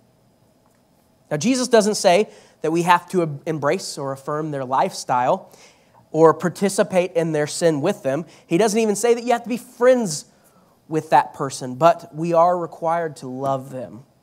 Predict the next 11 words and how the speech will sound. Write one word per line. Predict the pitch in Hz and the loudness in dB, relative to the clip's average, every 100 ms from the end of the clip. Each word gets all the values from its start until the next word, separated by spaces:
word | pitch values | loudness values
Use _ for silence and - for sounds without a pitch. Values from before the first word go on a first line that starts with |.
| _ _ _ _ _ | _ _ _ _ _
And | 147 | -6
in | 151 185 190 | 0 0 4
their | 180 | 2
time | 165 - 185 175 | 0 -6 -4 -4
of | 135 | -6
need, | 147 190 185 139 139 _ _ - | -8 -8 -6 -8 -12 _ _ -8
provide | 165 135 160 226 208 | -4 0 2 2 0
for | 147 156 | -2 -6
them | 139 143 139 147 - | -4 -4 -4 -8 -12
and | 139 135 | -14 -12
edify | 156 185 175 - 127 117 113 | -8 -6 -6 -6 -8 -8 -14